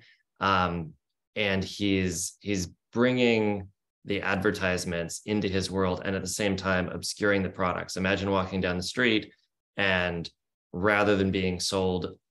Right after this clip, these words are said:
a very expensive perfume, you just have this beautiful flowery scene, right? But it's still, it is very beautiful. Like, the fashion ads, the photography is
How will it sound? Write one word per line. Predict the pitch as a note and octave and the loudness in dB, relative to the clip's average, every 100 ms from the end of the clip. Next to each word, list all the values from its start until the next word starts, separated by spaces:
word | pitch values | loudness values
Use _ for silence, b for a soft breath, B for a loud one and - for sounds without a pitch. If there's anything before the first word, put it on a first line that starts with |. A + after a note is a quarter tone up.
| _ | _
a | - F#2+ | -6 -4
very | F2 F#2 F2 | -2 0 -2
expensive | - F#2 F2+ E2 | -4 -4 -4 -4
perfume, | C3+ D3 D3 F#2+ F2+ F#2 _ _ _ | 0 0 2 2 2 -2 _ _ _
you | - | -2
just | C4 - | -2 -2
have | D#3+ | -2
this | D3+ D3 - | -2 -2 -4
beautiful | - B2+ B2+ - G#2 | -4 2 2 2 -4
flowery | G2+ F2+ F2 E2 | 0 0 0 -2
scene, | - F#2+ E2 G#1 F#2+ - | -2 -4 -4 -8 -16 -6
right? | F#2 F2 G2 - B _ - | -2 0 -2 -2 B _ 0
But | C3 - | 0 2
it's | A2 | -4
still, | - C#3+ C3 | 2 4 6
it | B2+ | 4
is | D3 | 2
very | C3 A2 | 2 0
beautiful. | F2 D#2+ - E2 | 0 -6 -14 -8
Like, | E2+ F2+ | -8 -8
the | |
fashion | F2+ G2 G#2 G#2+ | -4 -2 0 -2
ads, | F2 F2+ F2 E2 | -2 0 -2 -4
the | F2 | -10
photography | - F#2+ F2 F#2 F#2 F#2+ F2+ F2 - _ - | -12 -6 -2 -2 -2 -2 -2 -4 -8 _ -2
is | G2+ F#2+ F#2+ F#2 - | 2 2 2 -2 -4